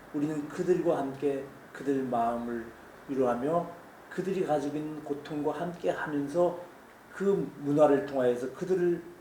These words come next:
함께 나가는, 공유하는 그런 것이 민해총의 정신이 아닐까라고 생각합니다.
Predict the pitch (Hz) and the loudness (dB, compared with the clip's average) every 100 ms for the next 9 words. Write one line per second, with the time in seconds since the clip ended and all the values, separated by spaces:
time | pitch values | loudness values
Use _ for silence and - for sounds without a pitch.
0 | - - - - - - - - - - | -20 -20 -20 -20 -20 -20 -20 -20 -16 -10
1 | 123 185 180 - 127 113 - - - - | -6 2 4 6 4 0 -6 -16 -20 -20
2 | - - - 151 151 160 139 113 101 - | -20 -18 -4 0 2 4 4 2 -2 -12
3 | - - - - - - - - - - | -20 -20 -20 -20 -20 -20 -20 -20 -20 -20
4 | - - 175 165 - 165 160 - - - | -16 0 2 2 2 -2 -4 -14 -20 -10
5 | 139 135 131 131 113 113 120 107 104 120 | -4 -4 -4 -6 -4 -6 -6 -8 -8 -10
6 | 104 - 131 127 120 104 98 104 | -10 -8 -8 -8 -10 -12 -14 -16